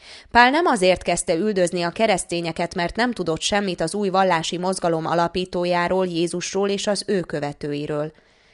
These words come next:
És nem is azért, mert a vallást, a hitet feleslegesnek, butaságnak tartotta. Éppen ellenkezőleg.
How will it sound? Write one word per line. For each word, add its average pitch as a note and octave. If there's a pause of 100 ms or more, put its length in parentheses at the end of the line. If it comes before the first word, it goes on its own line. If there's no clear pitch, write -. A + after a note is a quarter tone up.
(140)
És B3+
nem C#4
is A3+
azért, G3
mert F3+
a F#3+
vallást, F3+
a F3+
hitet F3+
feleslegesnek, E3
butaságnak D#3
tartotta. - (580)
Éppen F3
ellenkezőleg. D3+